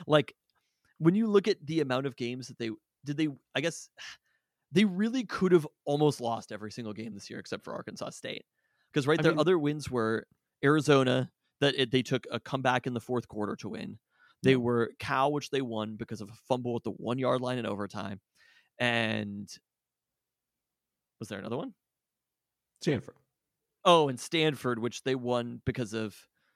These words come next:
Speaker 1: what, did Stanford miss, like, a fourth down play and then we got the ball back and threw that touchdown?
Speaker 2: Correct. I mean, but the, the losses were all very <laughs> winnable as well. I mean, that's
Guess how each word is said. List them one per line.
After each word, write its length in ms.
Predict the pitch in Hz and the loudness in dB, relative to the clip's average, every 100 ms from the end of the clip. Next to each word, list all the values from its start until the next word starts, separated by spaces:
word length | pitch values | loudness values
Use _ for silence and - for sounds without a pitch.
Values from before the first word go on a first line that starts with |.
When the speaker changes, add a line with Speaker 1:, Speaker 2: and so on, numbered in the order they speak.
| _ _ _ _ | _ _ _ _
Speaker 1:
what, 140 | 139 | 0
did 140 | 123 107 | 0 -4
Stanford 420 | - 135 139 117 | 0 0 0 -4
miss, 200 | 113 - | -6 -4
like, 140 | 120 | -6
a 80 | 113 _ | -6 _
fourth 300 | - 117 - | -8 -8 -6
down 340 | 104 113 127 | -6 -4 -4
play 300 | 120 123 123 | -2 0 2
and 100 | 123 | 0
then 80 | 120 | -2
we 60 | 117 | 0
got 160 | 120 | -2
the 80 | 127 | -2
ball 180 | 113 117 | -2 0
back 280 | 120 127 120 | 0 -2 -4
and 200 | 120 113 _ _ _ _ _ | -8 -10 _ _ _ _ _
threw 120 | - | -4
that 140 | 127 120 | -2 -2
touchdown? 500 | 127 - 131 127 123 _ _ _ - | -8 -6 -4 -4 -8 _ _ _ -8
Speaker 2:
Correct. 320 | - - - | -6 -6 -4
I 80 | 175 | 2
mean, 320 | 147 139 120 - | 2 2 -2 -4
but 240 | 170 - | -4 2
the, 160 | 127 117 | 4 4
the 260 | 92 113 | 2 0
losses 480 | 104 139 - 120 98 | 4 4 4 0 -2
were 160 | 98 104 | 0 2
all 120 | 104 | 2
very 260 | 95 101 101 | 0 -2 0
<laughs> 80 | |
winnable 400 | 107 110 98 117 | 0 2 0 -2
as 160 | 98 - | -4 -4
well. 300 | 101 143 - | 0 0 0
I 80 | - | -4
mean, 140 | 92 | -6
that's 340 | 95 107 - | -2 -4 -4